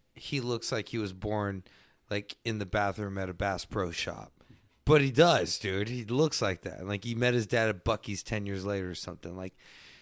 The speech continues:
so we, we roast each other a lot. But the ones that come from the heart, like, some people can't handle it, dude.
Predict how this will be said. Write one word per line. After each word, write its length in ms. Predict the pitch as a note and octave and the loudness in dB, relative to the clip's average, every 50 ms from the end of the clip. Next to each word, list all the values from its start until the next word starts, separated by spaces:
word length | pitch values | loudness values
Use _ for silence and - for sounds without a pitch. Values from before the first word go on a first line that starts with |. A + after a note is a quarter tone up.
| - - _ _ | -20 -20 _ _
so 160 | - - A3+ | 0 2 4
we, 200 | A3+ B3+ C4 A#3+ | 4 4 4 4
we 200 | C4 A3 B3 C4+ | 4 4 4 8
roast 360 | A#3+ B3 A#3+ G#3+ - - E3 | 10 10 10 10 8 4 -2
each 160 | C#3 - - | -2 2 4
other 180 | C3+ B2 A2 G#2 | 4 4 4 4
a 80 | G2 | 2
lot. 320 | G2 F#2+ F#2 F2 F2+ G2+ - - _ _ _ _ _ _ _ _ - - | 0 0 -2 -2 -4 -4 -6 -10 _ _ _ _ _ _ _ _ -14 -4
But 420 | A#2+ C#3 D3+ D#3 D3 C3 - - _ _ _ _ _ _ _ _ _ _ _ _ _ _ _ _ _ _ _ _ | 0 4 4 4 4 2 0 -4 _ _ _ _ _ _ _ _ _ _ _ _ _ _ _ _ _ _ _ _
the 80 | - C#3 | 4 4
ones 320 | C3 C3 D3 E3+ F#3+ E3+ | 4 4 4 4 4 4
that 160 | - D3+ C3+ - | 2 0 0 2
come 180 | D3+ D#3 D3+ | 0 0 2
from 160 | D3 D#3+ D#3 | 0 0 0
the 120 | C#3 B2 A2+ | 2 0 0
heart, 440 | - - C3 B2+ B2+ D3+ D3 - - | 0 0 2 2 2 2 0 -2 -4
like, 160 | C3 B2+ - | -4 -4 -4
some 180 | - - D3+ C#3+ | -2 -4 -4 -2
people 260 | - F3 E3+ C#3+ C3+ | -2 -2 -2 -2 -6
can't 260 | - - C#3+ C#3+ B2+ | -4 -4 -4 -4 -4
handle 380 | A#2+ A2+ B2 C3+ C#3 C#3 A2+ F#2 | -4 -4 -4 -2 -2 -2 -4 -4
it, 160 | E2+ - - | -6 -8 -8
dude. 300 | - F#2 F#2 G2 G#2 | -6 -6 -6 -6 -8